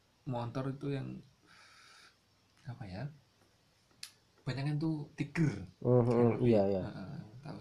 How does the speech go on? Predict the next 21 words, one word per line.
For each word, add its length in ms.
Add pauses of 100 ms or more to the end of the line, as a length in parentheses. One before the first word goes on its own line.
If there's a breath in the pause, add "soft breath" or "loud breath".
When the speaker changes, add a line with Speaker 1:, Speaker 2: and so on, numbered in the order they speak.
(100)
Speaker 1:
dia. 160
Speaker 2:
Tiger 220
itu 180
maksudnya 320
herek. 300 (180)
Speaker 1:
Herek. 320 (140)
Speaker 2:
Hmm. 260 (1200 soft breath)
Herek 300 (100)
motornya 480 (1400)
Juragan, 400
eh, 400
Gigolo 320
Arab. 240
Speaker 1:
Gigolo 400
Arab. 320 (480 loud breath)
Speaker 2:
Banyumas. 560
Speaker 1:
Aku 0
sampai 320
denger-denger 480
gini, 160
Boy. 160